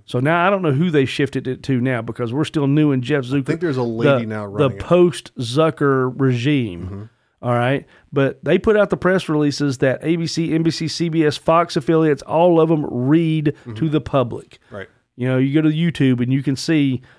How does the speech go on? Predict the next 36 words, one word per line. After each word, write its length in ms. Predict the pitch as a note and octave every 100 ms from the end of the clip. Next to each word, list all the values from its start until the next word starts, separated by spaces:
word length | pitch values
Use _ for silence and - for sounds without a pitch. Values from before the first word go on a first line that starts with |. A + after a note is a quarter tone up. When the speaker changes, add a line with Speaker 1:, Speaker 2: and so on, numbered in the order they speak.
| _
Speaker 1:
where 100 | B2+
people 300 | B2+ D#3+ C#3
take 220 | C3 C#3+ C3
all 160 | D3
these 180 | D#3+ D#3
different 320 | D#3+ D#3+ D#3
affiliates 520 | - F3 C#3+ B2 A#2+ A#2
Speaker 2:
Oh, 40 |
yes. 320 | A2 - - _ _ _
Speaker 1:
and 160 | C#3+ C3
put 120 | D#3
'em 100 | E3+
together 420 | E3 D#3+ E3 D#3+
Speaker 2:
It's 80 | D#3
Speaker 1:
on 140 | D3+ D3
a 40 |
multiple 340 | D3+ D#3+ C3+ C3+
Speaker 2:
verbatim 120 | F#3+
Speaker 1:
screen, 380 | - F3+ F3 E3+
Speaker 2:
what 80 |
Speaker 1:
and 80 | D#3+
Speaker 2:
they 40 | D#3+
Speaker 1:
it's 80 | B2
Speaker 2:
say. 100 | A2+
Speaker 1:
verbatim, 560 | D#3+ C3+ D#3 C3 A#2
word 240 | C3 F3 F3
for 120 | F3
word. 300 | E3 D#3+ C3
And 140 | A#2+
that 120 | D#3 F#3 F3+
used 240 | F#3 G3
to 60 | E3
come 260 | - D#3+ D#3
from 200 | - C#3
Zucker. 440 | D3+ C3+ C3 F2 _
Speaker 2:
Yeah. 120 | -